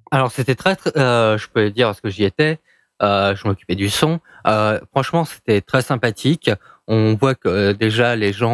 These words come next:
ont pris beaucoup de plaisir à s'adonner à l'exercice du doublage. Et puis même, euh, Papa, ça a vraiment, euh,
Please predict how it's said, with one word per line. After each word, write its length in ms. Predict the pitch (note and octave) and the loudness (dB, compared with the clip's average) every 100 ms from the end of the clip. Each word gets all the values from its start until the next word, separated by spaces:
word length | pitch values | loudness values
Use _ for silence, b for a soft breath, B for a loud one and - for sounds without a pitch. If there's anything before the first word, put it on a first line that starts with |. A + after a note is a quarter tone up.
| B2 | 0
ont 100 | G2+ | -2
pris 220 | - G#2+ | -2 -2
beaucoup 240 | G#2 A2+ | -2 -2
de 60 | D3+ - | -2 2
plaisir 520 | C#3+ B2 C#3 C#3+ B2 | 0 2 2 2 2
à 400 | A2 G2 F#2+ - - | 0 0 -2 -4 -12
s'adonner 580 | A#2+ - - C3 C#3 D3+ | -12 -10 -2 0 2 0
à 60 | D3 | 0
l'exercice 460 | A#2+ C3 A2 C3+ | 0 -2 -2 -6
du 80 | A2+ | -6
doublage. 480 | A2+ A#2 B2 F3+ D3 G#2+ B B B B | -2 2 2 2 0 -2 B B B B
Et 140 | A#2+ A2+ | -2 -2
puis 220 | - A2 | -4 -2
même, 240 | B2 C3 | 0 0
euh, 880 | A#2 G#2 G2+ G2 F#2+ F2+ F2 F2+ F2+ G2 | 0 2 2 2 0 0 -2 -2 0 0
Papa, 380 | A2 G2+ A2+ C3 | -4 0 0 0
ça 200 | - A2 | -2 -4
a 20 | |
vraiment, 540 | G2 G2+ G2 A2+ A#2 G#2 | -2 0 0 2 2 2
euh, 360 | F2 D#2+ C#2 | 2 0 0